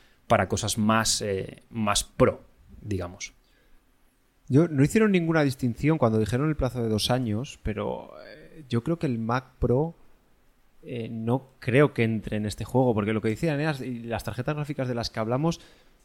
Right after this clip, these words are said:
Speaker 2: yo creo que no lo montan los ordenadores, ni los, los portátiles, mm, por supuesto que no montan esas tarjetas gráficas, pero yo creo que los iMac tampoco, ¿sabes?
Speaker 1: Sí,
Speaker 2: Salvo
Speaker 1: sí
Speaker 2: el
Speaker 1: que montan. Lo que pasa es que montan, eh, son gráficas,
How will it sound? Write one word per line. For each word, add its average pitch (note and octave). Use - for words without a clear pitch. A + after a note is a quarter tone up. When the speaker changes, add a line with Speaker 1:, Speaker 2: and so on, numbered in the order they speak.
Speaker 2:
yo A#2+
creo D#3
que D#3+
no C#3
lo D3
montan A2+
los A#2
ordenadores, A2+
ni A2+
los, G#2+
los A2
portátiles, A#2+
mm, A2
por A2
supuesto A2+
que A2
no A2+
montan A2
esas G2
tarjetas G#2+
gráficas, -
pero G#2+
yo G#2+
creo C3
que D3
los A#2+
iMac A2+
tampoco, A#2+
¿sabes? A2+
Speaker 1:
Sí, A#2
Speaker 2:
Salvo A2+
Speaker 1:
sí -
Speaker 2:
el G#2+
Speaker 1:
que B2+
montan. B2+
Lo A#2+
que A2
pasa C3+
es -
que E3
montan, E3+
eh, C3
son D#3
gráficas, D3